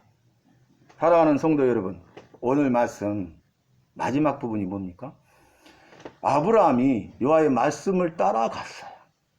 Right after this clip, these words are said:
따라갑시다. 여호와 따라갑시다. 말씀을 따라갑시다.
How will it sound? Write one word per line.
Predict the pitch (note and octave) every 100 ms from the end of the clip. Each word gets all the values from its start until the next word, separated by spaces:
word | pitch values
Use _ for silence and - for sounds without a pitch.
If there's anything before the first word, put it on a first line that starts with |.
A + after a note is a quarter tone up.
| _
따라갑시다. | D3 D#3 D3+ D3 - E3 E3 D#3+ E3 - _ - - _ _ - _
여호와 | C3+ E3+ F3
따라갑시다. | F3+ F3+ F3+ F3 - F#3+ F#3 F#3 - - _ _ - - -
말씀을 | - D3 F#3+ F#3+ F#3+
따라갑시다. | G3 G3 G3 G3 G3+ G3+ F3+ -